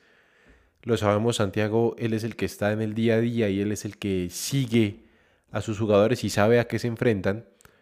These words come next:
Pero yo me imagino que él quiso confiar en la experiencia y la veteranía. Al fin de cuentas, pues, Domínguez, bien lo ha dicho usted, es un arquero de mucho recorrido. Tuvo una muy mala noche, una muy mala noche. Yo creo que es que después de que uno le meten un gol de más de media cancha,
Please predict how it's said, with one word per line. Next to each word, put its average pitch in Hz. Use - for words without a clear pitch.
Pero 135
yo 123
me 143
imagino 143
que -
él 143
quiso 156
confiar 123
en 139
la 139
experiencia 113
y 135
la 131
veteranía. 104
Al 107
fin 101
de 104
cuentas, 113
pues, 92
Domínguez, 95
bien 104
lo 104
ha 104
dicho 104
usted, 110
es -
un 104
arquero 101
de 92
mucho 95
recorrido. 113
Tuvo 131
una 117
muy 110
mala 101
noche, 92
una 95
muy 113
mala 98
noche. 101
Yo 92
creo 98
que 101
es -
que 139
después 107
de 107
que 120
uno 117
le 117
meten 101
un 107
gol 110
de 113
más 110
de 107
media 107
cancha, 107